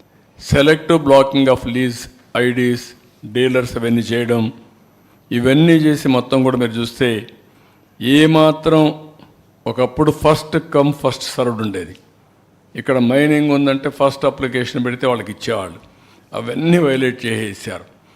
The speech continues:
ఇష్టానుసారంగా చేయడం. అదే మాదిరిగా కీ రెగ్యులేషన్స్ అన్నీ కూడా వయలేట్ చేయడం. ఇంకొక పక్క ముందు ఇచ్చినట్టు కూడా క్యాన్సిల్ చేసి వీళ్ళు ఇష్ట ప్రకారం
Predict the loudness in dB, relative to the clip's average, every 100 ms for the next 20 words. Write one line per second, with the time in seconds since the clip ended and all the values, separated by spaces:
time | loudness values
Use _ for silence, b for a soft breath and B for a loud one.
0 | b -10 -8 -2 0 0 -2 -2 -2 -4
1 | -4 -4 -2 0 0 -4 -14 b b b
2 | -6 2 4 6 4 4 4 2 0 -8
3 | -2 0 2 2 2 2 0 -2 -6 -4
4 | 0 2 4 2 0 -2 -4 -6 -6 -2
5 | 0 0 -4 -16 _ _ b b _ 2
6 | 6 6 6 2 0 0 0 0 0 0
7 | 0 0 0 2 0 0 0 0 -2 -2
8 | 0 0 0 -2 -2 -8 -20 _ _ _
9 | -6 -4 -4 -4 -2 0 2 2